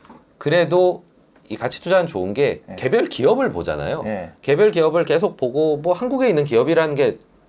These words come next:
Speaker 1: 이천 개니까
Speaker 2: 네.
Speaker 1: 계속 보고, 보고, 뭐, 어떤
Speaker 2: 아.
Speaker 1: 느낌의 소개팅 하는데 막 계속 처음 봤던 애 한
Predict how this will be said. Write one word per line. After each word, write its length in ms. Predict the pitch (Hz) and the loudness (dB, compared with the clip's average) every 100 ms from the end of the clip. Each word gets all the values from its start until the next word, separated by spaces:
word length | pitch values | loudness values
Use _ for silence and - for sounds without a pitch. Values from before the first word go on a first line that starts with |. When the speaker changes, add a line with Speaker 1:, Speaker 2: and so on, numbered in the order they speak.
| - | -12
Speaker 1:
이천 300 | 139 226 254 | -6 -4 -2
개니까 560 | 175 87 90 98 107 | -2 -2 -2 0 0
Speaker 2:
네. 280 | 107 101 87 - | -4 -8 -10 -14
Speaker 1:
계속 300 | - 120 196 | -12 -4 -4
보고, 320 | - 104 131 143 | -2 -2 0 -2
보고, 260 | 117 139 | -2 -2
뭐, 180 | 139 151 | -2 -4
어떤 220 | - 185 | -4 -4
Speaker 2:
아. 40 | 196 | -4
Speaker 1:
느낌의 160 | 196 | -4
소개팅 440 | 180 233 269 277 202 | -4 -2 -2 -2 -2
하는데 340 | 170 143 190 | -2 -2 -2
막 200 | 139 143 - - - - - - - - | -2 -2 -6 -18 -18 -18 -18 -20 -20 -4
계속 300 | 156 233 - | 0 0 0
처음 360 | 262 277 240 | 2 2 2
봤던 360 | - - 196 185 | -2 0 0 2
애 200 | 160 147 - - _ _ | 2 0 -12 -20 _ _
한 400 | - 196 175 - | -6 -4 -4 -6